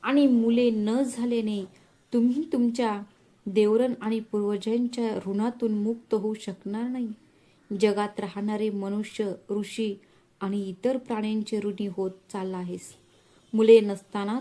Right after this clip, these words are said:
तू स्वर्ग कसा मिळवू शकशील? देवाची पूजा केल्याशिवाय, पूर्वजांना नैवेद्य दाखवल्याशिवाय आणि संन्यास घेतल्याशिवाय तुला स्वर्ग मिळणार नाही. सर्व पूर्वज म्हणतात, "हे बाळ,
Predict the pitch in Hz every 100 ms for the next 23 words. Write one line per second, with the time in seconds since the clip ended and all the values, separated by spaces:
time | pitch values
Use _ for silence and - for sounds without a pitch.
0 | 254 247 - 220 240 269 269 220 285 311
1 | 339 330 - 285 - 226 202 _ _ _
2 | _ _ _ - 208 202 208 - 214 202
3 | 185 220 220 208 202 214 - 220 202 196
4 | _ _ _ - 269 269 240 262 254 240
5 | 220 226 285 285 277 254 240 247 233 226
6 | - 220 202 190 - _ _ - 240 240
7 | 233 - 208 202 208 220 226 196 180 185
8 | 196 220 233 240 - 214 208 214 202 190
9 | - 202 220 214 208 196 190 196 226 262
10 | 262 226 214 _ _ _ _ _ _ _
11 | - - 220 220 220 214 208 196 208 214
12 | 202 202 190 180 - _ - 202 185 180